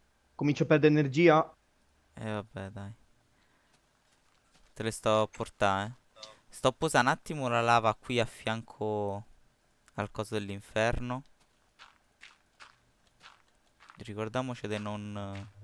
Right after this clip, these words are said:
Speaker 2: di non chiuderla in nessun modo, perché sennò poi la perdiamo.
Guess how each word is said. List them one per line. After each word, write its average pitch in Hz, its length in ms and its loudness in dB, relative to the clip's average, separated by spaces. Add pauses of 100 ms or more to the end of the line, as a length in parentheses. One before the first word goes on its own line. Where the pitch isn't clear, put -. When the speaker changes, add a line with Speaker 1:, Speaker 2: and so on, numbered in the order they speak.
(400)
Speaker 2:
di 113 80 -6
non 107 200 -4
chiuderla 107 460 -4
in 101 100 -6
nessun 107 420 -10
modo, 113 300 -6
perché 95 240 -14
sennò 104 220 -8
poi 101 100 -6
la 98 100 -2
perdiamo. 98 580 -8